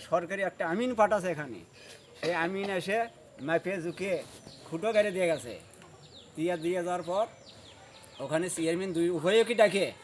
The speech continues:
শুনিয়ে মিলে কাগজপত্র দেখে যার যে অংশ সেই অংশ মোতাবেক খুঁটি দিয়ে গেছে এবং সেই খুঁটির আমার সীমানার মধ্যে ওপরে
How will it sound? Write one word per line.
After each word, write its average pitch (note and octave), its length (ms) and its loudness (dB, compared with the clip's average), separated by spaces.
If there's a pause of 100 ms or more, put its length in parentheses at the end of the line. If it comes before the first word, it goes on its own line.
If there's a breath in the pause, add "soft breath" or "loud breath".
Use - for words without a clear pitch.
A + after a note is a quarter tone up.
(760)
শুনিয়ে G#3 340 0
মিলে G#3 280 2
কাগজপত্র F#3+ 440 -4 (140)
দেখে D#3+ 220 -2 (560)
যার F3+ 280 0
যে G#3 80 -2 (100)
অংশ F3+ 180 -6 (640)
সেই E3+ 160 -2 (100)
অংশ F3 160 -4 (160)
মোতাবেক F3 420 -2 (600)
খুঁটি E3 320 -4
দিয়ে A3 120 2 (120)
গেছে G3+ 240 -2 (600 loud breath)
এবং F3+ 200 2 (540)
সেই F3 140 -4 (120)
খুঁটির F3 360 -2
আমার F3+ 220 -4
সীমানার F3+ 440 -2
মধ্যে F#3 260 -4 (540)
ওপরে F3+ 180 -4